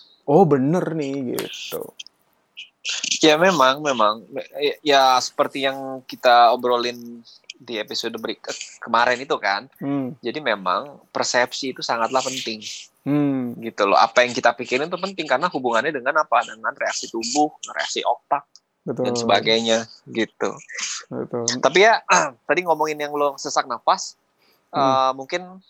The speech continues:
Speaker 2: sebagai, sebelum kita tutup, eh, ngobrol-ngobrolnya, gue mau kayak ngasih tips gitu kali ya tentang breathing exercise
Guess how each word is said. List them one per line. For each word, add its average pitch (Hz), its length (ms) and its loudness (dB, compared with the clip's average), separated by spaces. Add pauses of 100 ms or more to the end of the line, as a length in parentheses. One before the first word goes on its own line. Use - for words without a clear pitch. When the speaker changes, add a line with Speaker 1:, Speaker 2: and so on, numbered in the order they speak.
(240)
Speaker 2:
sebagai, 127 640 2
sebelum 127 320 -6
kita 123 200 0
tutup, - 360 -6 (540)
eh, 123 100 -2
ngobrol-ngobrolnya, 123 880 2 (460)
gue 135 260 0
mau 135 560 2 (340)
kayak 117 280 2
ngasih 120 220 -2
tips - 240 -4
gitu 123 180 -4
kali 113 300 2
ya 98 100 4
tentang 113 380 -2
breathing 117 360 -2
exercise 127 920 0